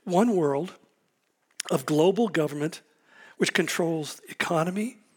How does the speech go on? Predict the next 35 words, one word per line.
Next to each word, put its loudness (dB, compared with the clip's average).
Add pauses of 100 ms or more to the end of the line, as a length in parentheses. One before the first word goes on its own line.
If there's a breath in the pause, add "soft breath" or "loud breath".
(1080 loud breath)
and 2
replaces 2
all 4
other 2
religions 2
with -2
what -4
they -2
call -8 (360 loud breath)
techno-religion. -4 (560)
I'll 0
explain, -4 (480 loud breath)
let, 2
I'll, 0
in -8
fact, 0
I'll 0
let 2
them -4
explain -4
in -8
depth -2
what -14
techno-religion -6
is. -6 (1300 loud breath)
There's 4
a 4
guy 6
by 4
the 2
name 2
of -4
Yuval 2
Noah -4
Harari. -4